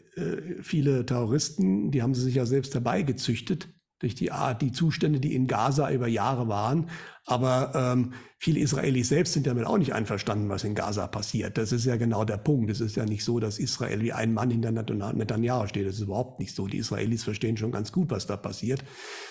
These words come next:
Der nächste Schritt dürfte aber sein, also momentan, äh, Ägypten führt Truppen ran, weil natürlich der Plan Israel war. Aber da sieht man halt auch, wie, wie toll die Solidarität unter den arabischen Staaten ist. Äh,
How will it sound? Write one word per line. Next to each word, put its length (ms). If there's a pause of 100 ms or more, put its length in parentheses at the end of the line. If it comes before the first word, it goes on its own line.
(180)
Der 100
nächste 340
Schritt 340
dürfte 320
aber 240
sein, 580 (300)
also 220
momentan, 840
äh, 300 (300)
Ägypten 840
führt 240
Truppen 300
ran, 280
weil 140
natürlich 500
der 120
Plan 840
Israel 500
war. 360 (520)
Aber 140
da 120
sieht 200
man 120
halt 140
auch, 300
wie, 220
wie 160
toll 180
die 100
Solidarität 840
unter 160
den 80
arabischen 520
Staaten 440
ist. 420
Äh, 300